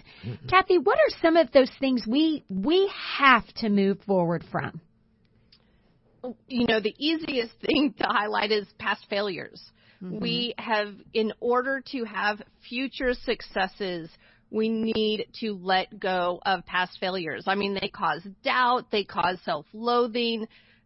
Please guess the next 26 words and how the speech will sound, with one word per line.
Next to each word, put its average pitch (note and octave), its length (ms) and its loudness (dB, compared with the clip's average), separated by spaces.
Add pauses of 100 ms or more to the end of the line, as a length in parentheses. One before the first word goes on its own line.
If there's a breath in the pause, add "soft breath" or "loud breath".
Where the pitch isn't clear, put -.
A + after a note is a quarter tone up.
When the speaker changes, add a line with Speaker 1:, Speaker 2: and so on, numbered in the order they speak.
(100)
Speaker 3:
uh, F#3+ 500 2
they G3 220 -2
cause F#3+ 500 -2
regret, G3 840 -4
and A#3 160 -2
they, A3 300 0
they G#3+ 100 -2
rob F#3+ 360 -2
us A#3+ 160 -4
of A3 200 -6
joy A3+ 680 -2 (140)
in B3+ 240 0 (280)
our A3+ 580 -2 (340 soft breath)
present. C4 720 -4
And, B3 400 -2
you B3 140 -6
know, A#3+ 180 -2 (420)
God D#4+ 460 -6
is C4 180 -4
the A3+ 200 -4 (120)
only D4 460 2
one G3+ 340 0
who A#3 120 0
can G#3 180 -4
turn G#3+ 240 -2
a F#3+ 80 -2